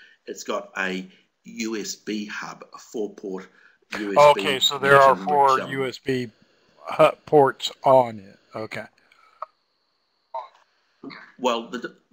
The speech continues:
Speaker 1: the device indeed only has a single one, um, but you can get a, a, a, you can get U S B four-port hubs for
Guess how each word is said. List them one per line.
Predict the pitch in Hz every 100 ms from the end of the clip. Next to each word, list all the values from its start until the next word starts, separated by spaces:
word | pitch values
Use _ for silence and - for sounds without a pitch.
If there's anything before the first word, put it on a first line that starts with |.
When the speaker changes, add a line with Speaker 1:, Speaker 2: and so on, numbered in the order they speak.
| - -
Speaker 1:
the | - -
device | 117 139 139 -
indeed | 113 104 113 110
only | 104 104
has | 98 101
a | 95
single | - 120 120 110
one, | 92 82 92 135 _ _ _ -
um, | 101 92 95 92
but | 107 98 - _ _
you | 104
can | 104 98
get | 110 101
a, | 98 95 95
a, | 107 104 82 92 - - - 104
a, | 95 90 - _
you | -
can | 104 98
get | 107 101 95
U | 101
S | 92
B | - 95
four-port | 92 98 - 87 82
hubs | 95 87 -
for | -